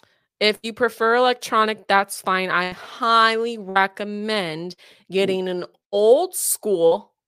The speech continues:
Speaker 1: your old school planner, you write in it.
Speaker 2: Yeah, but then I lose it. I lost that one.
Speaker 1: Don't lose it, Louie.
Speaker 2: Okay, that is a f-,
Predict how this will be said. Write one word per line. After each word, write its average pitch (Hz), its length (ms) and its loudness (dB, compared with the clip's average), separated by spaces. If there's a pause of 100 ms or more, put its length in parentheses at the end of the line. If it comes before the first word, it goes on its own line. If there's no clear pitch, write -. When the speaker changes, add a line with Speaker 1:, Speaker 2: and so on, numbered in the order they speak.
(920)
Speaker 1:
your 190 300 -4
old 208 180 -2
school 208 200 -10
planner, 208 340 -8
you 208 160 -4
write 180 260 -2
in 220 140 -6
it. 302 200 -12 (1700)
Speaker 2:
Yeah, 143 460 2
but 131 140 -10
then 185 120 0
I 160 60 2
lose 208 300 -2
it. 87 100 -4
I 117 60 0
lost - 460 -2
that - 200 -12
one. - 160 -20 (1000)
Speaker 1:
Don't 220 340 0
lose 339 440 -6
it, 339 220 -6 (340)
Louie. 220 440 -4 (600)
Speaker 2:
Okay, 110 180 -6
that 131 180 4
is 151 100 -2
a 147 40 -8
f-, - 180 -20